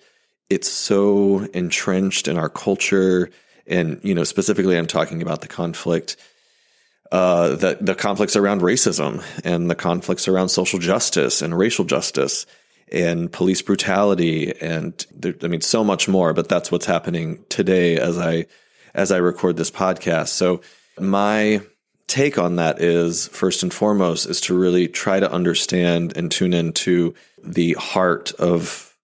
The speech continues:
the human experience of that conflict, which is the anger, the hurt,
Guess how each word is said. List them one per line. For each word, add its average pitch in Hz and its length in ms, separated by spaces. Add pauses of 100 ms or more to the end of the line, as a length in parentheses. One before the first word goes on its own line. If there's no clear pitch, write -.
(480)
the 80 320
human 123 320
experience 80 640
of 82 80
that - 160
conflict, - 640
which - 200
is 87 440 (380)
the - 220
anger, 85 600 (420)
the 92 140
hurt, 85 600